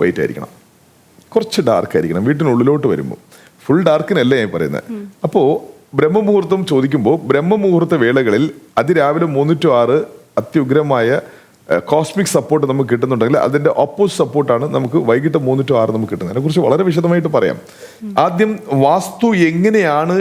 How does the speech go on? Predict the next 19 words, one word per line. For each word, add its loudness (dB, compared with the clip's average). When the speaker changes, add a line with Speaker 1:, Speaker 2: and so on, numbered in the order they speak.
Speaker 1:
എന്നുള്ളതാണ് 0
ആദ്യം 0
നമ്മൾ 0
പരിശോധിക്കേണ്ടത്. -6
ഒരു 2
വാസ്തു, -4
വാസ്തു 0
ഭക്തി -2
മാർഗത്തിൽ 2
നിങ്ങൾ 2
അന്വേഷിച്ച് 0
കഴിഞ്ഞാൽ 0
ഒരിക്കലും 0
നിങ്ങൾക്ക്, -2
ഏഹ്, 2
വാസ്തുവിലെത്താൻ 0
പറ്റില്ല. -2
കാരണം -2
വാസ്തു 0